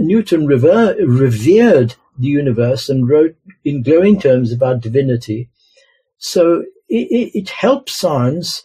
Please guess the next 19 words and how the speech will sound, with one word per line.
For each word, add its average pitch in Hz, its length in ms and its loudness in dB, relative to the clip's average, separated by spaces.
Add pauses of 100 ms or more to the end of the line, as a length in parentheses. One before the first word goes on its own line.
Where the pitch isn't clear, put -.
(300)
in, 170 420 -2 (520)
uh, 160 160 2
resolving 151 1080 2
some 196 240 -2
of 185 180 0
the 185 100 2
things 190 300 0
they 185 160 -2
keep 202 260 -2
arguing 156 640 0
about, 107 400 -4 (760)
the 226 560 -4
main 214 400 4
one 127 300 -2
being 180 360 2
the 185 100 0
primacy 196 560 0
of 220 100 4
matter. 240 480 0